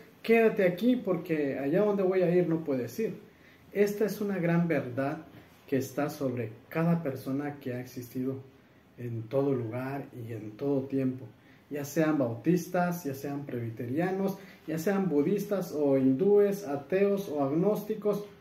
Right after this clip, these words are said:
lo que sea. Todos, todos, absolutamente todos estamos en el mundo creado por Dios y vivimos bajo las reglas de Dios. Este es su mundo.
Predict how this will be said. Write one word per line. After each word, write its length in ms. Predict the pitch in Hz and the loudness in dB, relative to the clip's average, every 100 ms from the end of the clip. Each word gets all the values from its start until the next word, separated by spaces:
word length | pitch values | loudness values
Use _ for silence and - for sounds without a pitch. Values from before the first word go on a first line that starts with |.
| - | -6
lo 180 | 151 170 | -2 -2
que 80 | 175 | -2
sea. 400 | - 226 170 - - - - - _ - | 0 0 0 -4 -18 -20 -20 -20 _ 2
Todos, 640 | 214 269 294 123 117 - - - | 4 6 4 2 -2 -12 -20 0
todos, 380 | 185 226 190 160 | 4 6 6 2
absolutamente 720 | - 165 214 220 208 190 170 | 0 2 2 2 2 0 0
todos 440 | 165 190 208 208 170 | -2 2 2 2 -2
estamos 600 | - 165 180 185 - - | -4 -2 0 -2 -8 -8
en 200 | 143 131 | -2 0
el 160 | 127 127 | 0 0
mundo 680 | 156 170 175 170 170 165 - - - - | 2 2 2 2 0 -2 -12 -20 -20 -8
creado 720 | 127 123 123 135 135 135 - - | -2 0 0 -2 -2 -4 -6 -12
por 240 | 110 110 | -12 -10
Dios 600 | 120 127 123 - - - _ _ - _ _ - | -6 -4 -6 -10 -20 -20 _ _ -20 _ _ -12
y 100 | 117 | -6
vivimos 680 | 120 113 147 156 156 - - - 123 117 | -4 2 2 0 -4 -10 -20 -20 -14 -6
bajo 340 | 117 - 120 | -6 -4 -8
las 320 | 110 110 - | -8 -12 -12
reglas 460 | 127 139 131 127 123 | -4 -2 -2 -8 -10
de 100 | 120 | -10
Dios. 540 | 120 147 139 - - _ - - _ - | -8 -8 -8 -16 -20 _ -20 -20 _ 4
Este 580 | 214 220 196 - 160 156 | 6 6 0 -2 0 0
es 120 | 156 | -6
su 120 | 143 | -2
mundo. 480 | 139 151 139 113 | 0 2 0 -2